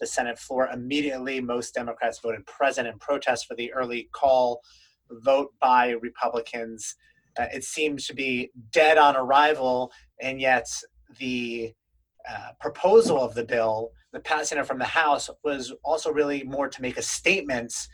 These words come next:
about what those candidates or what those elected officials, what those legislators stood for, even if they couldn't turn that bill into law.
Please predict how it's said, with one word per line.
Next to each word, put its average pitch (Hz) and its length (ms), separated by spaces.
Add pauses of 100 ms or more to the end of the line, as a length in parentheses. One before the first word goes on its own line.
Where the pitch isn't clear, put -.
(920)
about 127 360
what 156 360 (300)
those 139 360
candidates 131 580
or 127 40
what 151 180
those 135 420 (120)
elected 151 320
officials, 123 800 (220)
what - 100
those 127 180
legislators 123 800
stood - 420
for, 117 480 (260)
even 165 260
if 147 100
they 139 140
couldn't 135 520 (140)
turn 135 520
that 123 340
bill 117 240
into 113 240
law. 113 440